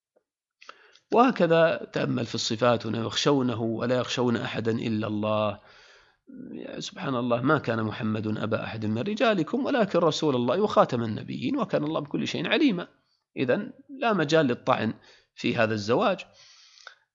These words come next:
ويأتي الإكثار من ذكر الله: "يا أيها الذين آمنوا اذكروا الله ذكراً كثيراً وسبحوا بكرة وأصيلاً، هو الذي يصلي عليكم وملائكته ليخرجكم من الظلمات إلى النور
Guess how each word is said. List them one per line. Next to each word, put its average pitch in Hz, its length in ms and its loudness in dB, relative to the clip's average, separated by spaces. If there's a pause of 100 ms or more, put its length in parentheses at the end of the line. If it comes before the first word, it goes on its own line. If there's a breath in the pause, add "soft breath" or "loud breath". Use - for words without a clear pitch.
ويأتي 139 720 2
الإكثار 120 460 -2
من 104 160 0
ذكر 107 260 -4
الله: 113 440 2
"يا 107 200 -2
أيها 107 100 -6
الذين 104 320 -2
آمنوا 101 220 -4
اذكروا 101 260 -4
الله 104 200 -2
ذكراً 101 400 -4
كثيراً 165 460 -2
وسبحوا 101 500 -4
بكرة 107 460 -4
وأصيلاً، 202 760 -2 (400 loud breath)
هو 180 100 12
الذي 190 260 6
يصلي 127 400 2
عليكم 117 380 0
وملائكته 110 640 -2
ليخرجكم 107 540 -4
من 185 140 0
الظلمات 120 540 0
إلى 208 180 2
النور 185 340 4